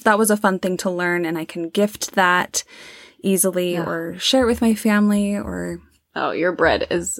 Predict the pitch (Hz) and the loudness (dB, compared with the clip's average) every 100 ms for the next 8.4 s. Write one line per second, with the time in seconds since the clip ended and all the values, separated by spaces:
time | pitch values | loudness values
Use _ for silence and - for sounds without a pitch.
0 | - - - 240 240 175 147 160 - - | -10 -6 2 4 4 4 4 0 -4 -18
1 | - - - _ - 175 170 185 190 202 | -20 -20 -20 _ -8 -4 -2 -2 0 2
2 | 196 190 185 180 170 165 165 165 - _ | 2 2 0 0 2 2 0 -2 -8 _
3 | _ 175 180 180 185 180 170 170 160 156 | _ -8 -4 -4 -2 -2 -2 0 -2 -2
4 | 143 - - - 175 180 170 160 - 160 | -6 -6 -6 0 2 2 2 0 0 2
5 | 202 233 254 254 269 262 - - - 180 | 0 0 2 4 2 0 -6 -8 0 0
6 | - 170 165 165 165 - - _ 202 180 | 2 2 4 2 -2 -6 -8 _ -6 -6
7 | 175 180 175 175 - 175 240 262 196 170 | -6 -8 -8 -10 -4 2 4 4 4 0
8 | - 170 165 170 | 0 -2 -2 -6